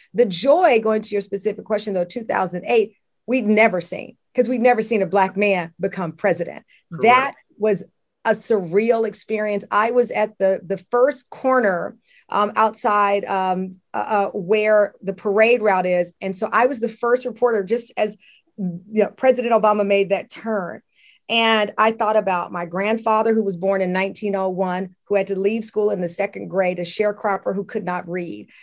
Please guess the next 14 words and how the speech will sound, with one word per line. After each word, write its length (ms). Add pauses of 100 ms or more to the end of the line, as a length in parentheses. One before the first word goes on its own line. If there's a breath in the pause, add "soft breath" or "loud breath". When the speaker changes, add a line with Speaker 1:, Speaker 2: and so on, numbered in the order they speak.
Speaker 1:
I 80
Speaker 2:
Mm. 60
Speaker 1:
thought 160
about 220
my 140
father, 520
who 100
was 160
in 80
the 60
military 480
for 160
thirty 340
years, 500